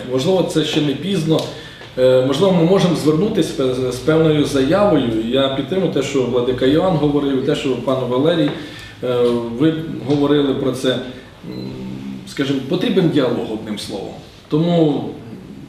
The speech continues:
якщо можливо, нам зробити сьогодні звернення до них,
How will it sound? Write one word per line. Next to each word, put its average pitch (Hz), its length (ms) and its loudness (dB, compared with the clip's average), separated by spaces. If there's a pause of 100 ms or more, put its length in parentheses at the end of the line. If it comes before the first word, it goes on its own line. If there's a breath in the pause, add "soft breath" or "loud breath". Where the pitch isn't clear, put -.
(100)
якщо 135 240 -2
можливо, 180 560 2
нам 131 160 -2
зробити 135 380 0
сьогодні 135 320 0 (600)
звернення 160 480 4
до 147 160 0
них, 139 220 0